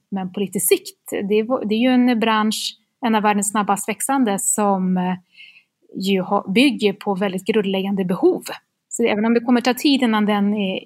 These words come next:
är i full fart igen, så tror jag att det är en framtidsbransch. Eh, vi kommer ju behöva kommunikatörer,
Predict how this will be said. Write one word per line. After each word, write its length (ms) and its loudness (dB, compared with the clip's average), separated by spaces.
är 300 -4
i 40 -8
full 220 -4
fart 360 2
igen, 240 -2
så 140 -6
tror 120 -2
jag 60 -2
att 60 -20
det 160 0
är 200 2
en 200 -4
framtidsbransch. 920 -2
Eh, 220 4
vi 100 4
kommer 220 4
ju 60 6
behöva 260 4
kommunikatörer, 1080 4